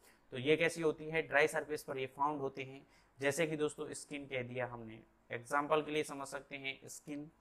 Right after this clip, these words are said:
Next इसके अंदर अपन समझ सकते हैं हेयर,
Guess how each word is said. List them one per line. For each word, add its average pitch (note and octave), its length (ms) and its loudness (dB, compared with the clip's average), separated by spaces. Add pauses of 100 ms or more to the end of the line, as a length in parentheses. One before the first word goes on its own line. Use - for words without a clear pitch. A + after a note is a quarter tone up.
(760)
Next C#3+ 260 4
इसके D#3+ 220 2
अंदर D#3 180 6
अपन D3+ 200 2
समझ D3 240 -4
सकते D3 300 -8
हैं C#3 240 -2
हेयर, C3 440 4